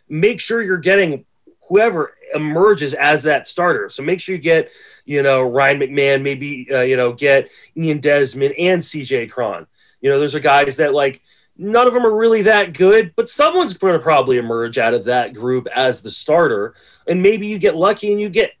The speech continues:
two starters, and none of them have a really big draft, uh, price. It's not like you're handcuffing. You don't wanna handcuff your third round pick or your fifth round pick. Like, that's just a bad strategy. It means you wasted a pick if you're not that comfortable enough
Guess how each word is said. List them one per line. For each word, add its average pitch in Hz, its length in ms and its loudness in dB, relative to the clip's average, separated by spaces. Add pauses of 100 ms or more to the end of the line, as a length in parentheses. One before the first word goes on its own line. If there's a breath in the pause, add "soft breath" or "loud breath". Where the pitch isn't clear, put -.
(120)
two 254 480 -6
starters, 107 640 -4
and 170 100 -4
none 208 160 2
of 202 60 0
them 208 100 -4
have 190 240 2
a 185 80 -2
really 180 300 0
big 165 340 -6 (300 soft breath)
draft, 143 420 -2 (240)
uh, 127 260 -2
price. 107 380 -4
It's 143 160 -10
not 151 120 0
like 139 180 -6
you're 135 260 0 (320 soft breath)
handcuffing. 147 720 0
You 202 60 -2
don't 254 100 4
wanna 190 140 2
handcuff 160 640 -2
your 127 100 -4
third 131 300 -2
round 113 260 -4
pick 101 260 -8
or 104 60 -8
your 101 140 -10
fifth - 360 -10
round 92 300 -12
pick. - 260 -14 (440)
Like, 135 100 -2
that's 165 240 2
just 160 140 -6
a 147 40 -2
bad 127 280 2
strategy. 113 320 -2
It 123 80 -12
means 135 260 -10
you 135 100 -12
wasted 117 540 -8
a 95 60 -8
pick 113 400 -4 (320 soft breath)
if 131 180 -6
you're 127 140 -2
not 139 260 -2
that 123 240 -2
comfortable 107 720 -6
enough 110 380 -6